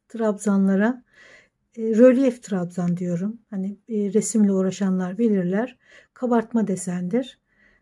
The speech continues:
O yüzden ben buna rölyef trabzan diyorum. Başkaları ne diyor <laughs> bilmiyorum. E, rölyef dediğim zaman bu demek oluyor. Sonra araya gene bir zincir doluyorum. Gene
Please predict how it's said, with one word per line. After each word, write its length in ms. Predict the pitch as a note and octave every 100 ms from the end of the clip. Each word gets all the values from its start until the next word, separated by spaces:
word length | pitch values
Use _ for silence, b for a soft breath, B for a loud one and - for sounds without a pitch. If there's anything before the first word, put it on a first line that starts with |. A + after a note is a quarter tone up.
| _
O 80 | D#4+
yüzden 360 | C#4 G#3+ B3 B3
ben 200 | C4+ B3
buna 180 | C4
rölyef 640 | C4 A#3+ B3 B3 A#3+ - _
trabzan 540 | F#3+ F#3 F3 F3+ F3+
diyorum. 380 | F3 F#3 B3 D4+
Başkaları 520 | C4 - G#3 F#3+ F#3+
ne 140 | A3 F3+
diyor 320 | F#3+ A3 A3
<laughs> 0 |
bilmiyorum. 680 | G#3 F3+ G3 F#3+ F#3+ B3+ - b b b b b b
E, 240 | G3+ G3+ G3+
rölyef 420 | B3 B3 A#3+ -
dediğim 320 | C4+ G3 F3
zaman 460 | F3 F#3 G#3+ C4+ _ _ _ _ _ _ _ -
bu 280 | A#3+ F#3+ _ _
demek 320 | G3 F3 F3 F3+
oluyor. 340 | E3+ F3+ A#3 C4+ _ _ _ _ _ _ _ _ _ _
Sonra 340 | _ - E4 D#4
araya 280 | C#4+ C#4 C4+
gene 320 | D4 B3 F#3+
bir 120 | F#3
zincir 800 | E3+ F3 F3+ G3+ B3 - - _ _ _ _ _ _
doluyorum. 640 | D4 C#4 C4+ B3 B3+ C4 _ _ _ _ _ _ _ _ _
Gene 360 | C4+ F#3+ F3